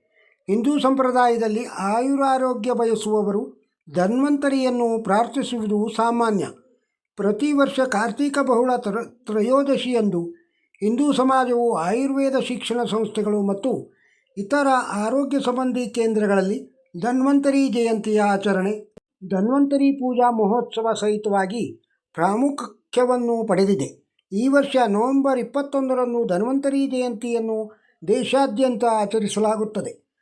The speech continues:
ಧನ್ವಂತರಿಯು ಭಾರತೀಯ ವೈದ್ಯ ಪದ್ಧತಿಯ ಮೊದಲ ವೈದ್ಯನೆಂಬ ಪ್ರತೀತಿ ಹಾಗೂ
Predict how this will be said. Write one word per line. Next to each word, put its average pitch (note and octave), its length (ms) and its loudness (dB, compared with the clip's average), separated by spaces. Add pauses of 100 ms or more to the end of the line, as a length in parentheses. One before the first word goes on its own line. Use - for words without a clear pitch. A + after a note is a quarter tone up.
(300)
ಧನ್ವಂತರಿಯು C4 800 2
ಭಾರತೀಯ C4 560 2
ವೈದ್ಯ B3 360 2
ಪದ್ಧತಿಯ A3 480 0
ಮೊದಲ F#3+ 380 0
ವೈದ್ಯನೆಂಬ A3+ 600 0
ಪ್ರತೀತಿ G3 640 -4
ಹಾಗೂ G#3+ 440 -4